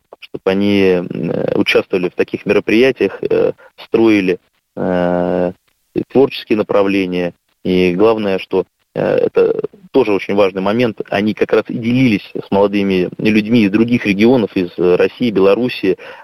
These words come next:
э, тем, что происходит, э, в Луганске, тем, что происходит, э, в Донецке.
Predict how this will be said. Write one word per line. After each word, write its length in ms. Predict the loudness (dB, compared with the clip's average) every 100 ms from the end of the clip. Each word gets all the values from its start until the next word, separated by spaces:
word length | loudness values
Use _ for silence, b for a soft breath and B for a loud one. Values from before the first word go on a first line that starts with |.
| -4
э, 300 | 0 2 0 -4 -20 _ _ -2
тем, 240 | 0 0
что 180 | 0 -4
происходит, 640 | 0 -2 0 2 2 -2 -10 B B 0
э, 360 | 2 4 2
в 100 | 0
Луганске, 480 | -2 0 -2 -4 -8
тем, 140 | -6 -6
что 200 | -6 -4
происходит, 500 | -2 0 2 0 0
э, 200 | 0 0
в 100 | 0
Донецке. 540 | 0 0 0 -2 -6